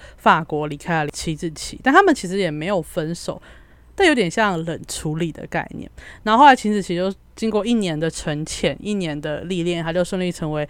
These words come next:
金丝百货的总经理。他虽然还是一样很幼稚，但是呢，他只有对沈杏仁幼稚，他在平时的时候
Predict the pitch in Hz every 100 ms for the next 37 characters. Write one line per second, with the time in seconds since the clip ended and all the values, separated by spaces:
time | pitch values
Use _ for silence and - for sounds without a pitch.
0 | - - 190 196 165 143 165 165 190 160
1 | - - - 151 147 151 - - - -
2 | 311 - - 277 262 269 202 156 156 160
3 | 190 175 180 170 135 160 147 - 160 -
4 | 202 175 - 190 165 151 156 190 185 151
5 | - 185 160 151 151 185 151 156 160 -
6 | 165 180 202 - 160 160 185 - 151 151
7 | - 165 165